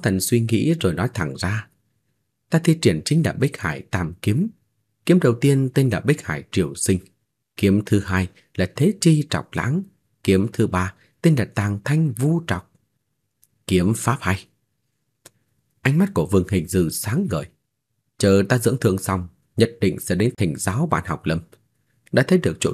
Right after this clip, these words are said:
tinh diệu của tam kiếm này. Hy vọng bạn học Lâm không tiếc lời dạy bảo." Lâm Bắc Thần sa mạc lời. Hắn đau đầu nhất là kiểu cuồng võ này.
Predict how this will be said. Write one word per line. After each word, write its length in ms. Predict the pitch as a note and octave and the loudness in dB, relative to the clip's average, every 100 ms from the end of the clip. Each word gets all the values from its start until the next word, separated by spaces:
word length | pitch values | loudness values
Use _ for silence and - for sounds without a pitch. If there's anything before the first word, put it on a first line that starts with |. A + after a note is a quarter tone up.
| - | 0
tinh 160 | E3 D#3 | 2 2
diệu 300 | - F2 D#2 | 0 0 -2
của 300 | - F#2 C#2 | 0 0 0
tam 180 | - F2 E2 | -4 -6 -2
kiếm 160 | A#2+ C#3+ | -2 -2
này. 180 | D2 - _ _ _ _ _ | -4 -10 _ _ _ _ _
Hy 140 | - F#3 | 2 4
vọng 220 | F#3 - | 4 0
bạn 120 | - - | -2 -4
học 180 | F#2 - | -6 -2
Lâm 240 | F#2+ E2+ | 0 0
không 320 | - G#2 F2 | -2 -2 0
tiếc 220 | - - | 0 -2
lời 100 | E2 | -2
dạy 160 | D2+ - | -4 -4
bảo." 300 | - C#3+ B2+ - _ _ _ _ _ _ _ _ _ _ | -4 -6 -8 -18 _ _ _ _ _ _ _ _ _ _
Lâm 320 | - F2+ E2+ D#2 | -2 0 0 -2
Bắc 140 | A#2+ - | -6 -4
Thần 240 | F2 C#2+ | -6 -4
sa 240 | - A2 | -2 0
mạc 220 | A#2 F#2 F2+ | 0 -2 -2
lời. 180 | E2+ D#2+ _ _ _ _ _ _ _ _ _ _ - | -4 -6 _ _ _ _ _ _ _ _ _ _ -4
Hắn 180 | D#3+ | 0
đau 140 | E3+ E3 | 2 2
đầu 200 | B2+ G2+ | 2 2
nhất 200 | B2+ G#3 - _ _ | 2 0 -2 _ _
là 140 | A2+ A2 | -2 2
kiểu 100 | G2 | 0
cuồng 300 | - G2+ F2+ | 2 2 2
võ 240 | A2 - F3 | 0 0 0
này. 180 | F2+ | -2